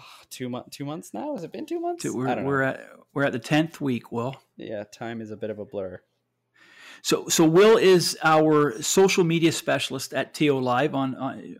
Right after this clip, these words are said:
Speaker 2: from a regular basis. Um, we were gonna start this before, but, uh, this has kind of, uh, pushed us along. We've started it now, and Will is the podcast producer, takes care of all the tech stuff. Uh, Will, how are you liking that job?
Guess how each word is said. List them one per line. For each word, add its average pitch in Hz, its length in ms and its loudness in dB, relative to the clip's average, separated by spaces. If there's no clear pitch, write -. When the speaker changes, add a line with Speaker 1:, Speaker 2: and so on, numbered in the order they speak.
Speaker 2:
from 139 220 -4
a 131 60 0
regular 127 460 -4
basis. 110 600 -8
Um, 117 500 -6
we 147 360 -2
were 131 160 -4
gonna 131 180 -4
start 135 400 -2
this 131 160 -8
before, 147 760 0
but, 135 240 -6
uh, 127 180 0
this 131 200 -2
has 131 120 -8
kind 135 260 -2
of, 123 220 -6
uh, 120 160 -2
pushed - 300 -4
us - 120 -14
along. 135 360 -2
We've 127 120 -4
started 135 380 -2
it 110 80 -6
now, 139 300 0
and 127 100 -4
Will 139 220 -4
is 131 120 -8
the - 80 -20
podcast 135 720 -2
producer, 147 600 0
takes 139 180 -2
care 143 180 0
of 131 80 -2
all 135 160 2
the 135 80 -4
tech 160 300 -2
stuff. - 540 -2
Uh, 123 260 -10
Will, 143 300 0
how 147 100 0
are 151 60 4
you 143 100 2
liking 143 200 0
that 135 160 0
job? 104 280 -6